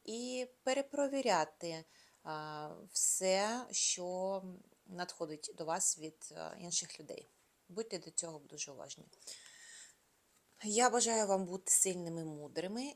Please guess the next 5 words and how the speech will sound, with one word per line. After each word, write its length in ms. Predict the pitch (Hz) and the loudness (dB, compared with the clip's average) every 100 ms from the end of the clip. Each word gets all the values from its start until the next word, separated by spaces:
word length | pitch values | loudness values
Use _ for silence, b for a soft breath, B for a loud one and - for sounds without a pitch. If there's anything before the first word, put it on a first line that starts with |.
| _ | _
і, 320 | 190 185 185 | -10 -6 -4
м, 320 | 180 175 165 - _ _ _ _ _ _ _ - | -4 -4 -10 -12 _ _ _ _ _ _ _ -10
знайте, 680 | 165 165 180 170 160 - 180 | -2 -2 -2 -2 -4 -4 -2
що 640 | 190 - - 185 175 175 170 | 4 6 6 2 2 2 0
будь-які 560 | 156 160 160 160 160 | -2 -4 -6 -8 -12